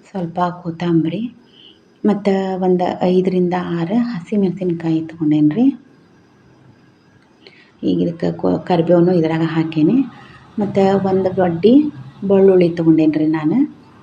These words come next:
ಆ, ಸ್ವಲ್ಪ ಹಸಿ ಶುಂಠಿ ಮತ್ತು ಒಂದು ಸ್ಪೂನಷ್ಟು ಜೀರಿಗೆ ತೊಗೊಂಡೇನ್ರಿ.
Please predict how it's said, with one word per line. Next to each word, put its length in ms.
ಆ, 320
ಸ್ವಲ್ಪ 360
ಹಸಿ 240
ಶುಂಠಿ 480
ಮತ್ತು 340
ಒಂದು 260
ಸ್ಪೂನಷ್ಟು 680
ಜೀರಿಗೆ 320
ತೊಗೊಂಡೇನ್ರಿ. 600